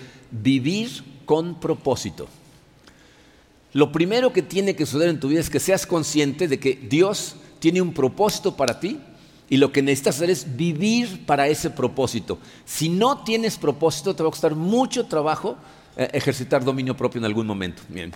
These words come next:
va-, vamos a, a analizar esto. Hace, mm, ya muchos años, eh, un señor que se llamó Víctor Frank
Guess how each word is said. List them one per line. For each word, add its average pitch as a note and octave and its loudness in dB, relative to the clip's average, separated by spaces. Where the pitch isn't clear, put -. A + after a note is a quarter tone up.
va-, A2 -2
vamos B2+ -2
a, A#2 -2
a G2 -4
analizar G2 -2
esto. - -8
Hace, D#3+ 2
mm, A2 -8
ya C3 2
muchos B2+ -4
años, C3 -4
eh, G#2 -2
un C#3 -2
señor C3 0
que B2+ -8
se A#2 -6
llamó A2+ -2
Víctor C3 -2
Frank C#3 -4